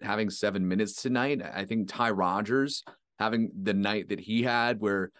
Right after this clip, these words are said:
uh, <laughs> besides the, uh, the, the layup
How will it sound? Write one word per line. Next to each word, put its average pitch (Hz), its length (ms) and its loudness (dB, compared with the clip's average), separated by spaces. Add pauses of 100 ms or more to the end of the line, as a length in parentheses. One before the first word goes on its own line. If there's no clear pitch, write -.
(120)
uh, 95 200 -2
<laughs> 92 160 -6
besides 143 640 2
the, 117 280 4
uh, 95 440 2
the, 92 580 0
the 95 160 -2
layup 110 420 4